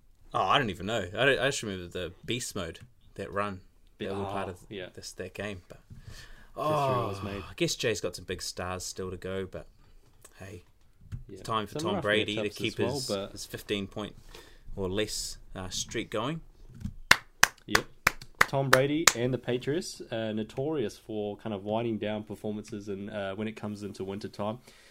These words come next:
Speaker 2: Um, you know, very, very bad week fourteen, fifteen, six perf-, uh, sixteen performer usually.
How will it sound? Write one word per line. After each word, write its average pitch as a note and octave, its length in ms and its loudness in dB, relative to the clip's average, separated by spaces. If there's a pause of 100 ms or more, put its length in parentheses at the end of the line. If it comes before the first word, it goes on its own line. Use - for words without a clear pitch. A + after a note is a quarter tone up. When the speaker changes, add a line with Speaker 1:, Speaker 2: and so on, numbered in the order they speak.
(180)
Speaker 2:
Um, F#2+ 480 -4
you G2+ 80 -6
know, F#2+ 160 -6 (720)
very, A2 480 2
very G2 300 -2
bad G2 440 -4
week G2 380 -4 (100)
fourteen, G2 480 -4
fifteen, F#2 420 -6
six - 260 -12
perf-, - 420 -16
uh, F#2+ 100 -2
sixteen G2+ 420 -4
performer A2+ 380 -4
usually. F#2+ 480 -2